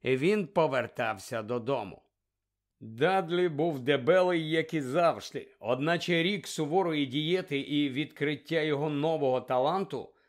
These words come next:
призвели до серйозних змін статури. Дядько Вернон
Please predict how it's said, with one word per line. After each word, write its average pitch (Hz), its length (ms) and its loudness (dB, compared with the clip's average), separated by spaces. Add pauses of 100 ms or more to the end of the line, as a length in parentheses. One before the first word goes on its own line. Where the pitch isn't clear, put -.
(140)
призвели 196 680 2
до 190 160 2
серйозних 143 720 -2
змін 127 320 -4
статури. 156 640 -2 (440)
Дядько 151 500 0
Вернон 190 520 2